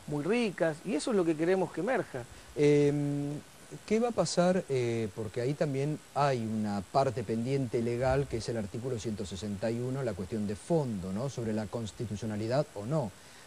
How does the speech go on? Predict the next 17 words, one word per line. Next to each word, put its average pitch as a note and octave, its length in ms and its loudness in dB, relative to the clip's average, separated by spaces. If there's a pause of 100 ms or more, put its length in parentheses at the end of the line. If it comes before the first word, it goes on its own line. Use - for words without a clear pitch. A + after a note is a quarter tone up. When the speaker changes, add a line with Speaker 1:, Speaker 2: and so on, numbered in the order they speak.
Speaker 2:
La C3+ 120 2
oposición G3+ 840 4 (300)
viene D#3 240 6
denunciando D#3+ 520 4
que D3 100 0
el C3 80 0
gobierno D#3+ 360 2
intenta D#3 600 2
hacer C#3+ 320 0
maniobras D#3+ 960 0 (340)
ilegales G3 640 8
en C#3 60 0
el A#2+ 80 -2
Consejo B2+ 360 -2
de C3+ 60 2
la C3+ 80 2
Magistratura E3 840 4